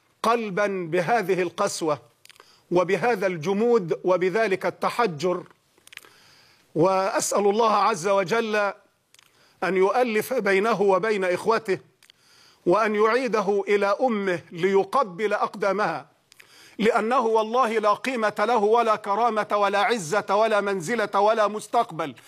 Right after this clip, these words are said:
في الدنيا والآخرة بدون العودة إلى أمه، بدون العودة إليها،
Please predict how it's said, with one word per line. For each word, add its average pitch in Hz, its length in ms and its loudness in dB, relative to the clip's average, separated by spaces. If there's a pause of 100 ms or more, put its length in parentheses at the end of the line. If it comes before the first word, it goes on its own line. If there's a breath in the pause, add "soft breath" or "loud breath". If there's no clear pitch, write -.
(140 loud breath)
في 202 160 0
الدنيا 196 520 0
والآخرة 226 960 0 (400)
بدون 226 560 0
العودة 214 600 2
إلى 196 420 -2 (100)
أمه، 190 400 -2 (1160)
بدون 214 520 0
العودة 214 500 0
إليها، 208 640 -2